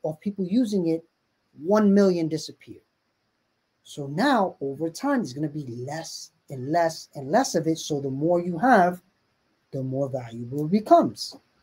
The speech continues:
So that's a different idea than Bitcoin, right? Bitcoin has the scarce set limit. Ethereum has a diminishing over time limit.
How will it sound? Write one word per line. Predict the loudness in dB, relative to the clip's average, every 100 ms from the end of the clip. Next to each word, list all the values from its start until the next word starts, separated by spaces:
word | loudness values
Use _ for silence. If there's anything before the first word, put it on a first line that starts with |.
| _ _ _
So | 4 8
that's | 8 8
a | 6
different | 6 6 6
idea | 6 4 4
than | 4
Bitcoin, | 2 0 -2 -4
right? | -4 -2
Bitcoin | -2 0 0
has | 0 -4
the | -8
scarce | -6 0 2 2 -4 _ _ _ _
set | -4 2 6 6 4
limit. | 4 6 6 2 _ _ _ -18
Ethereum | -12 0 2 4 2
has | 0 -2 -2
a |
diminishing | -8 -8 -4 0 -2 -2 -6 -6 -8 _ _ -8
over | -8 -10
time | -12 -2 2 4 2 -4
limit. | -10 -16